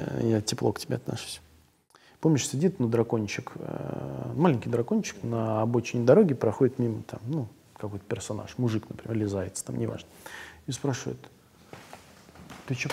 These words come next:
плачешь? Ш-, что с тобой произошло?» Он плачет, плачет. «Да что случилось-то, наконец?» Он говорит: «Я маму съел».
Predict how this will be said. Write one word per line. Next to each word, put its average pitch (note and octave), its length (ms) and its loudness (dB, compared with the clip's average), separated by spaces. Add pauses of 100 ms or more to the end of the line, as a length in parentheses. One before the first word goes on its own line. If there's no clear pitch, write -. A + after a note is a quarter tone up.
плачешь? A#2 360 0 (160)
Ш-, C#3 220 -8
что - 180 -4
с C#3 60 -2
тобой C3 220 2
произошло?» B2 600 2 (520)
Он C3+ 160 8
плачет, D3+ 420 6
плачет. A2+ 320 0
«Да G#2 100 -2
что - 140 0
случилось-то, D#3 640 6
наконец?» A2 520 -4 (680)
Он C3 180 4
говорит: B2 400 8 (960)
«Я B2+ 160 4
маму A#2 320 6
съел». - 400 -2